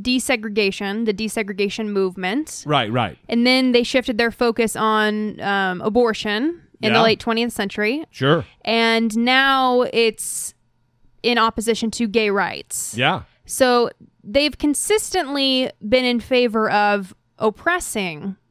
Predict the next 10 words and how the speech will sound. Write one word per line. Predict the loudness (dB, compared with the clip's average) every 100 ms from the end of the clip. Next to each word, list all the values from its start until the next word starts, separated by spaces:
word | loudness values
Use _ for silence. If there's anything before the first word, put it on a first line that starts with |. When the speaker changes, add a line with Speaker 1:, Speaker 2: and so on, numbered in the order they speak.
| -6
Speaker 1:
people. | -2 -2 -4 -10 -12 -2
Speaker 2:
And | 0 0 -2 _ -4
consistently | -2 -2 2 2 2 0 0 2
been | 4 4 4
on | 2
the | 2
wrong | 2 2 4 2 0 -2
side | -2 0 0 -2
of | 0
history. | -2 -2 -8 -12 -14